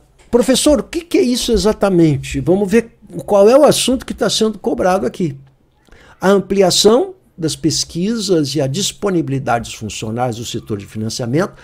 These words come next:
são considerados. Ah, você tem um adjetivo, considerado um adjetivo, é um qualificador. Se é um adjetivo, esse adjetivo tem que concordar com o substantivo. Então você tem o caso de concordância nominal aqui.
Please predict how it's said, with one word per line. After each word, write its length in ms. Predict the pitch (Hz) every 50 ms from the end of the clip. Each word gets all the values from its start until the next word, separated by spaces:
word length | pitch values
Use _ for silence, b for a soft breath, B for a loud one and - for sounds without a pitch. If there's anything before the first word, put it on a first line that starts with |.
| B B B B
são 340 | B - - - 269 285 302
considerados. 1600 | - - 220 226 214 - - 220 190 170 185 175 175 180 202 247 262 - - _ - 143 180 185 180 - - - - - - _ _ _ -
Ah, 160 | - - - - -
você 160 | - - 160
tem 220 | 147 - 113 107
um 100 | 107 110
adjetivo, 720 | 110 113 110 139 - 151 - - - 123 120 107 - - _ b b b b b b
considerado 720 | b - 135 131 - - 151 143 123 110 113 120 127 120 135
um 40 | 139
adjetivo, 560 | 139 135 139 196 208 - - 156 151 123 120
é 40 | 113
um 60 | 110
qualificador. 1120 | - _ - - 123 131 135 143 151 139 - 147 139 139 - 175 - 135 117 117 107 90 - - _ _ _ - B B B B B B B
Se 240 | - - - - 277
é 80 | 294
um 100 | 269 226
adjetivo, 640 | 180 156 120 101 110 101 - - - 214 233 202 196
esse 220 | 202 - - 233
adjetivo 500 | - 202 170 202 190 - - 220 208 -
tem 160 | - - 208
que 100 | 190 -
concordar 880 | - - - 190 185 185 - 156 151 139 139 139 143 160 180 185 180 -
com 280 | - 175 160 147 147 160
o 180 | 196 247 - b b b
substantivo. 1300 | b - - - - - - 175 165 160 - - - - - 190 214 214 - - - - 147 135 113 98 - b b b b
Então 220 | 220 - - 277
você 120 | - - -
tem 140 | - 240
o 80 | 240 226
caso 260 | 233 214 214 214 214
de 140 | 196 208 226
concordância 880 | - - 226 233 226 - 254 269 214 165 156 147 156 165 - - 196 196
nominal 680 | 180 180 185 190 208 233 214 170 175 185 185 139 101
aqui. 380 | 95 - - - 101 87 82